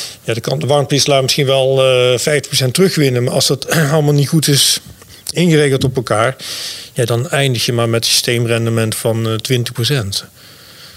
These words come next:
Dus dat, ik denk dat dat de grote stap is, dat we, zeg maar, eh, ja, ge-, een geïntegreerde warmtapwaterbereider hebben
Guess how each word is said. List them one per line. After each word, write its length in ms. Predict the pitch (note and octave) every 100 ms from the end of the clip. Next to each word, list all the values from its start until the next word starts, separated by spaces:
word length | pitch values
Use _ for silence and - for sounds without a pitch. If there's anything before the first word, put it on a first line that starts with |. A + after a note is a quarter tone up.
| - - -
Dus 120 | A#2
dat, 180 | C#3+ C#3+
ik 160 | - C3
denk 140 | C3+
dat 140 | C3+ C3+
dat 140 | E3
de 80 | D#3+
grote 280 | - D#3 C#3
stap 280 | - D3+ B2
is, 120 | A2+
dat 200 | B2+ -
we, 160 | B2+
zeg 200 | B2 C3
maar, 280 | C#3 B2 A#2 - - - - - -
eh, 120 | B2 A#2 A2+ A#2 C3 -
ja, 220 | - A2+ A2+
ge-, 160 | - - -
een 160 | C3+ B2
geïntegreerde 800 | - C3+ C3+ A#2 C3 B2 A#2+ B2+
warmtapwaterbereider 1200 | B2+ B2+ - D3 C3+ A#2 A2 A2+ A2+ A#2 A#2 A2
hebben 320 | A2 A2+ A#2